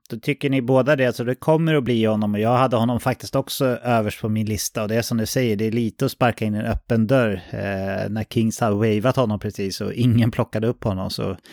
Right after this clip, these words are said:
så vet man ju att han har ett negativt värde, så att säga. Eh, hans två å-, kvarvarande år på fem miljoner ryker därmed. Och, eh,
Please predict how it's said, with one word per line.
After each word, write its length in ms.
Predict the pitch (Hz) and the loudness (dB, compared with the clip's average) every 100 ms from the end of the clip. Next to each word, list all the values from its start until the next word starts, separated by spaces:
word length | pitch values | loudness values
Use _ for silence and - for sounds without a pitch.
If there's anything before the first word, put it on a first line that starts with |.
| - - | -20 -4
så 140 | 135 | 0
vet 280 | 123 147 - | 4 4 4
man 120 | 135 | 0
ju 60 | 113 | 0
att 120 | 107 | -2
han 120 | 110 | -2
har 140 | 117 117 | -2 -2
ett 120 | 107 | -2
negativt 560 | 101 98 - 117 - | -4 -4 -4 -6 -6
värde, 360 | 107 113 101 107 | -4 -2 0 -2
så 120 | - | -2
att 100 | 107 | -4
säga. 240 | 120 98 - _ - - - - - - - - | -6 -6 -8 _ -16 -16 -16 -20 -20 -20 -20 -8
Eh, 460 | 110 110 107 110 107 _ - | -2 2 2 2 -2 _ -4
hans 300 | 143 151 - | 0 0 0
två 420 | - 156 160 151 - _ 143 | 0 4 4 2 -2 _ 0
å-, 260 | 143 143 | 2 0
kvarvarande 580 | - 156 135 139 139 139 | 2 2 4 4 4 2
år 140 | 135 | 2
på 120 | 127 131 | 0 -2
fem 320 | 147 131 131 | 0 2 2
miljoner 400 | 120 123 123 117 | 0 2 2 2
ryker 500 | 117 139 151 - 151 | 2 0 0 -2 0
därmed. 520 | 143 135 135 160 143 | 2 0 0 -2 -2
Och, 360 | 123 _ - 127 | -6 _ -8 -4
eh, 220 | 120 | -2